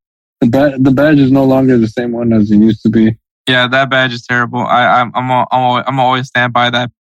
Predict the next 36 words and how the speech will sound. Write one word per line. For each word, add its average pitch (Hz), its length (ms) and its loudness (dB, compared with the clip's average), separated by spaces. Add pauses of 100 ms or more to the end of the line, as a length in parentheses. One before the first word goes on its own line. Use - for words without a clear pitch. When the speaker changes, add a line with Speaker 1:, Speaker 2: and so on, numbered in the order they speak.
(100)
Speaker 2:
that, 120 180 0
that 95 360 -4
statement. 127 460 -6
It 117 60 -8
looks 120 220 -6
like 127 100 -6
a 120 40 -8
tramp 117 220 -6
stamp. 117 280 -4 (580)
Um, 127 420 2 (540)
Speaker 1:
<laughs> - 560 -20
Speaker 2:
but 143 140 -2
yeah, 127 180 0
this 135 220 -4
jersey 123 580 -4
is, 120 560 -8 (1200)
it's 120 100 -2
beautiful, 110 360 -4
man. 110 240 -12 (100)
It's 120 140 -8
a, 123 120 -2
it's 123 120 -4
a 117 40 -4
beautiful 120 300 -2
jersey. 113 380 -6
I, 123 240 -2
I, 113 240 -2
I 131 80 -4
can't 117 200 -6
hate 117 200 -2
it. 113 160 -4 (760)
Uh, 117 280 0 (180)
I 120 60 -4
wanna 143 220 0
hate 120 180 -2
it, 120 100 -6